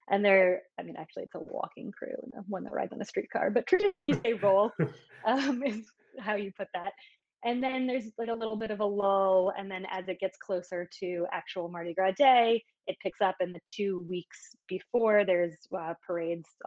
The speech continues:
Speaker 1: all over the weekend. And again, those are individual organizations. And then as you get closer and closer, starting the Wednesday before Mardi Gras, there are parades.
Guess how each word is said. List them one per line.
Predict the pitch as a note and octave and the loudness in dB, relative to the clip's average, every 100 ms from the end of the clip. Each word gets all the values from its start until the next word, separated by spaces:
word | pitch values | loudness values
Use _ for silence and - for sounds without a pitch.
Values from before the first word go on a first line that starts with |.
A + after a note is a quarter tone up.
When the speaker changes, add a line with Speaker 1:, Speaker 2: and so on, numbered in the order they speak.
| - | -8
Speaker 1:
all | - F3 | -4 -4
over | E3+ | -4
the | E3+ | -4
weekend. | G3 B3+ B3 A3+ G#3 | -4 -2 0 2 0
And | F3 | -2
again, | F3 F3+ | -2 -2
those | E3+ E3 | 0 -2
are | E3+ | -2
individual | F3 D#3+ D#3+ E3+ D#3 | -6 -8 -6 -4 -4
organizations. | - D#3+ F3+ B3+ A3 A3+ G#3 - - - _ | -6 -6 0 0 2 0 0 -2 -16 -20 _
And | G3+ G3+ | 2 4
then | |
as | G3 F#3+ | 4 4
you | G3+ | 4
get | F#3 F3+ F3 - _ _ _ - | 4 4 4 -4 _ _ _ 2
closer | C#4 C4+ B3 | 4 4 2
and | G#3 | -4
closer, | - F#3+ F#3+ F#3 F3+ | -2 -2 0 -2 -2
starting | - G3+ F#3+ F#3 F#3 F#3 F3+ | -4 -2 0 0 -2 -8 -10
the | E3+ E3+ E3 E3+ E3+ _ _ | -8 -6 -4 -6 -10 _ _
Wednesday | F3+ F3+ G#3 A3 F#3+ G#3 F#3+ F#3+ | -10 -2 -2 -2 -2 2 2 2
before | F3+ E3+ - F#3+ F#3 | -6 -12 -6 0 0
Mardi | F3+ F3 E3 E3+ | -2 -4 -4 -4
Gras, | E3 E3 D#3+ E3+ _ _ | -4 -4 -4 -6 _ _
there | F#3 F3+ | -2 0
are | E3+ | -2
parades. | F3 F#3 E3+ E3 E3 E3 | -4 -4 -2 -2 -2 -6